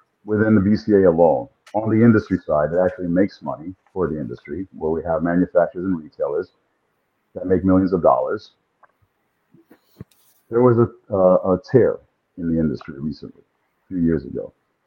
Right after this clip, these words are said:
Um, this is before covid and during covid, where the B C A <clears throat> Expo wasn't what it was. And the industry was torn between different shows. And the B C A, for the last three years,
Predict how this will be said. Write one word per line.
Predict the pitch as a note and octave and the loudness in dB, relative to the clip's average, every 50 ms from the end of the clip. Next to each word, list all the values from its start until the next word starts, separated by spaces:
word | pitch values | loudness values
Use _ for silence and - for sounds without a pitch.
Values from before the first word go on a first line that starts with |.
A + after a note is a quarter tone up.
| _ _ _ | _ _ _
Um, | - D2 C#2+ C#2+ C#2+ C#2 C2+ C#2 C#2+ | -10 -6 -4 -2 -2 -2 -2 -2 -4
this | C#2+ | -6
is | - - | -8 -14
before | C#2+ - D#2 D2+ - - | -16 -10 -8 -8 -6 -4
covid | E2 D#2 D#2 D2 C#2+ | -2 -2 -2 -4 -6
and | D2 C#2+ C2+ | -8 -6 -6
during | D#2+ D#2 D#2+ D#2+ | -6 -6 -6 -6
covid, | - - D#2+ D#2+ D#2+ F2 F#2 G2 _ _ _ _ _ _ _ - | -8 -8 -8 -8 -6 -6 -6 -8 _ _ _ _ _ _ _ -12
where | G#2 G2+ G2+ G2 G2 G2+ G2+ | -10 -2 2 2 4 4 2
the | G2 G2+ | 0 -2
B | F#2+ G#2+ A2+ | 0 0 -2
C | - - G#2+ A2 A2+ | -2 -2 0 4 6
A | A2+ | 6
<clears throat> | A#2 A#2+ B2 _ - D3+ D3 C#3 C3+ C3+ C3+ C3+ | 6 6 2 _ 2 4 8 8 8 8 6 2
Expo | C#3 - - - A2 G#2 F#2 | -6 -6 -2 2 4 4 4
wasn't | F#2+ G2 G2 G2 G2 F2+ | 4 2 0 0 -2 2
what | F#2 F#2+ F#2 | 2 2 2
it | F#2+ F#2+ | 2 -2
was. | A2 A2+ F2 C#2+ _ _ _ _ _ _ _ _ _ _ _ _ _ - | -4 -6 -6 -6 _ _ _ _ _ _ _ _ _ _ _ _ _ -8
And | F#2 F#2 F#2 G2 | -2 0 2 2
the | G#2 | 2
industry | G#2+ G#2 G2+ - - G#2+ | 2 0 0 -2 0 0
was | F#2+ F2 - - | 0 0 0 -2
torn | G2 G2 G2 G2 F#2+ | 0 2 2 2 0
between | F#2+ - - G2 F#2 F2+ E2 | -2 -4 0 0 2 2 2
different | D#2+ G2 - G2 F2+ | 0 -2 -2 -2 -6
shows. | - - F2 D#2 D#2 E2+ F#2+ G#2 _ _ _ _ _ _ _ _ _ _ | -4 -2 -2 -2 0 -2 -4 -8 _ _ _ _ _ _ _ _ _ _
And | G2 F#2+ F#2+ | -10 -6 -2
the | F#2 | 2
B | G2+ A#2 A2 | 4 4 4
C | - - - G2 G2+ | 4 0 0 2 4
A, | A2 A2 G2+ F#2+ F#2+ F#2+ F#2+ _ _ _ | 4 4 4 2 0 -2 -6 _ _ _
for | - G2+ | -6 -2
the | F#2+ F2+ | 0 2
last | G2+ G2+ G2+ G2+ - - | 4 4 4 2 0 -6
three | - G2 G2+ A2 A2 G#2+ | -4 0 2 2 2 2
years, | A2 A#2 G#2 F#2 F2+ E2+ E2 | 2 2 2 0 0 -2 -6